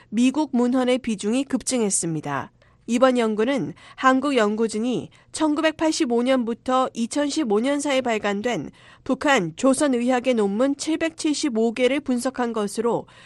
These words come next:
연구진은 문헌을 통해 북한 의료 실태를 연구한 것은 처음이라고 밝혔습니다.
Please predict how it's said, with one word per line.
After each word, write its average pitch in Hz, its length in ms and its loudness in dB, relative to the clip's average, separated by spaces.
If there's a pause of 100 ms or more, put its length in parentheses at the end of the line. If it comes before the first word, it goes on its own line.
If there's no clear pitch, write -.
(180)
연구진은 254 640 0
문헌을 262 420 2
통해 240 400 -4 (240)
북한 269 420 0
의료 269 280 0
실태를 269 540 -2
연구한 196 460 -2
것은 233 360 -4
처음이라고 269 640 -2
밝혔습니다. 180 840 -6